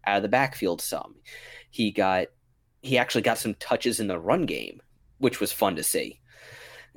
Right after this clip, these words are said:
And they actually used him downfield there was those,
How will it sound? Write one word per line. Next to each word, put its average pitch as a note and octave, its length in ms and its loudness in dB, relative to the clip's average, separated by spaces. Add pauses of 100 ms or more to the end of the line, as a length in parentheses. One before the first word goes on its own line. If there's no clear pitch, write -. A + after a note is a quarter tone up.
(320)
And G#2 600 4 (120)
they A2 180 0
actually A2+ 360 4
used A2 400 2
him G#2 300 0 (640)
downfield A2+ 920 2 (1200)
there B2+ 100 6
was A#2 80 4
those, A2 280 2